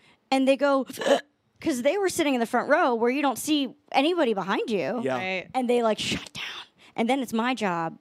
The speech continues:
Speaker 1: to open them up over the next three minutes. And I was trying with her, but she was scared.
Speaker 2: She was scared.
Speaker 1: She wa-, and she seemed a little, like, closed.
Speaker 2: Yeah.
Speaker 1: You know.
Speaker 2: Did they ever cry? Have you ever seen a kid cry while they were on stage? And you said,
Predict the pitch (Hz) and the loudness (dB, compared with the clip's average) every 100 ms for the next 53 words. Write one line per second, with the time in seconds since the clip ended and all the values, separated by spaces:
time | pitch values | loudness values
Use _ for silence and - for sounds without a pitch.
0 | _ - - 180 170 170 165 151 - _ | _ -14 -8 -8 -6 -6 -6 -6 -12 _
1 | _ - 185 170 165 170 147 - - - | _ -6 -4 -4 -4 -4 -6 -10 -14 -16
2 | _ - - 170 170 170 104 58 - - | _ -20 -12 -6 -4 -4 -8 -8 -10 -12
3 | - - _ - - - 196 185 185 - | -12 -14 _ -20 -20 -10 -4 -2 -2 -4
4 | 131 - 165 - - - - - - - | -4 -6 -10 -10 -12 -12 -12 -12 -12 -18
5 | - - - - - - - 120 120 - | -16 -16 -16 -20 -20 -20 -16 -10 -10 -8
6 | 117 110 104 - _ - 233 233 - 208 | -4 -4 -4 -10 _ -8 -2 -2 -2 -6
7 | 196 - 190 170 147 - - - - 80 | -6 -4 -4 -4 -8 -8 -8 -8 -8 -10
8 | - - _ _ _ _ - - _ _ | -12 -20 _ _ _ _ -20 -20 _ _
9 | _ _ _ _ - - 92 - - - | _ _ _ _ -12 -10 -10 -12 -18 -20
10 | _ _ _ 110 110 110 _ _ - 92 | _ _ _ -6 -4 -6 _ _ -16 -14
11 | - 123 127 127 117 107 139 151 123 117 | -10 -10 -10 -8 -6 -4 -6 -6 -6 -6
12 | 123 120 - 123 - 113 113 139 156 123 | -8 -8 -8 -10 -6 -4 -4 -6 -8 -4
13 | 117 120 120 120 - 117 143 143 117 110 | -2 -2 -4 -8 -6 -6 -6 -10 -12 -12